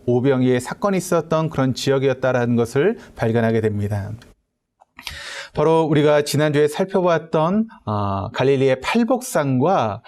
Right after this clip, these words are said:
이 오병이의 사건이 벌어졌던 이곳이 별로 그다지 그렇게 멀지 않은 그런 지역입니다. 그래서 우리가 지도를 잠깐 보시면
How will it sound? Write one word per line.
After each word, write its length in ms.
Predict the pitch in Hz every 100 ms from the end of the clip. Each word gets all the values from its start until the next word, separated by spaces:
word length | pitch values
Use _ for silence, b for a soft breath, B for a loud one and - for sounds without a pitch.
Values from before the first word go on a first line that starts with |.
| B B
이 100 | 156
오병이의 500 | 165 151 202 233 240
사건이 460 | 233 196 - 175 170
벌어졌던 580 | - 139 143 143 147 143
이곳이 420 | 135 127 139 - 131
별로 260 | 117 120
그다지 560 | - 117 117 123 175 220 B
그렇게 200 | - 117
멀지 400 | 101 110 120 160
않은 240 | 151 123 120
그런 240 | 117 113
지역입니다. 480 | - 110 104 95 95 -
그래서 200 | 110 -
우리가 200 | 117 113 113
지도를 400 | 120 123 131 127
잠깐 320 | 127 135 131
보시면 760 | 120 - 123 190 143 107 104